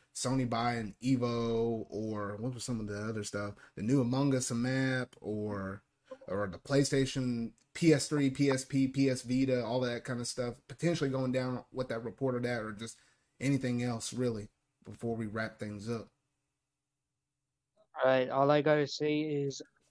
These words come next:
Speaker 2: <clears throat> Sony's pretty sus. That's about it.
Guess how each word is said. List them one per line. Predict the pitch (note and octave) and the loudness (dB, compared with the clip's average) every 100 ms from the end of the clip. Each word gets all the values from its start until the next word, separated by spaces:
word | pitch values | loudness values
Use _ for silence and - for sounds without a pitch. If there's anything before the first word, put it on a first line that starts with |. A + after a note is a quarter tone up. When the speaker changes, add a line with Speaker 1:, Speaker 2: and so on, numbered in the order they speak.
| _ | _
Speaker 2:
<clears throat> | - - G#3 A3 D#3 A#2+ _ _ _ _ _ _ _ - | -16 -8 -8 -4 -4 -6 _ _ _ _ _ _ _ -14
Sony's | - C#3 D#3 E3 C#3+ | 0 4 6 4 2
pretty | - D#3 C3+ | 0 0 0
sus. | - - D3 E3 - - _ _ _ _ _ _ _ _ _ _ _ _ - - - - _ _ _ _ - - _ _ _ _ _ _ _ _ _ _ _ _ _ D#3 | -2 0 2 2 -4 -18 _ _ _ _ _ _ _ _ _ _ _ _ -20 -16 -18 -20 _ _ _ _ -16 -16 _ _ _ _ _ _ _ _ _ _ _ _ _ 0
That's | C#3+ C3+ - | 2 2 0
about | C3+ C#3 | 2 4
it. | D3+ | 2